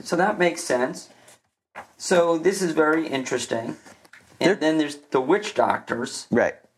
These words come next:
Speaker 2: which is super cool, too, 'cause they do a little bit of both.
Speaker 1: 'Cause I would have thought that the witch doctors are the magic users, the shamans are the cleric.
Speaker 2: Right, but no.
Speaker 1: But no, they're both.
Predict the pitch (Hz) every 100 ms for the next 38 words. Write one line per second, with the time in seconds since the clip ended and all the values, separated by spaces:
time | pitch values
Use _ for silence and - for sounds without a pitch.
0 | _ _ 117 110 110 - 110 107 98 110
1 | 101 175 147 - 101 113 113 113 110 110
2 | 101 104 107 143 - - _ - - 160
3 | 196 240 175 170 143 131 - 123 123 127
4 | 151 - 131 127 117 117 123 127 120 -
5 | 110 110 104 127 113 113 117 - 147 110
6 | - - 113 - 90 123 131 - _ 127
7 | 135 156 190 - 117 113 139 165 135 -
8 | - -